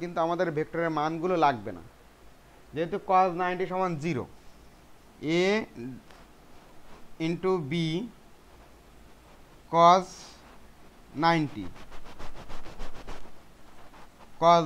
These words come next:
ninety, cos নাইনটির মান যেহেতু জিরো, এ গুণ বি গুণ জিরো, তার মানে জিরো, এটা হচ্ছে answer।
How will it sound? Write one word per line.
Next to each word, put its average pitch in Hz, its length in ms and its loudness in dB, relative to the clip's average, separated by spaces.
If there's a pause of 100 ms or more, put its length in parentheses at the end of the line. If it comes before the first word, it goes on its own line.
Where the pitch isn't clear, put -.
ninety, 135 260 -2 (120)
cos 180 240 8
নাইনটির 190 300 0
মান 202 200 4
যেহেতু 202 260 0 (160)
জিরো, 185 240 2 (1300)
এ 180 40 2 (160)
গুণ 180 160 0 (160)
বি 175 120 0 (220)
গুণ 180 160 2 (200)
জিরো, 139 240 0 (240)
তার 135 180 0
মানে 180 160 -2 (520)
জিরো, 113 220 -6 (300)
এটা 143 160 -2
হচ্ছে 147 220 -8
answer। 110 300 -8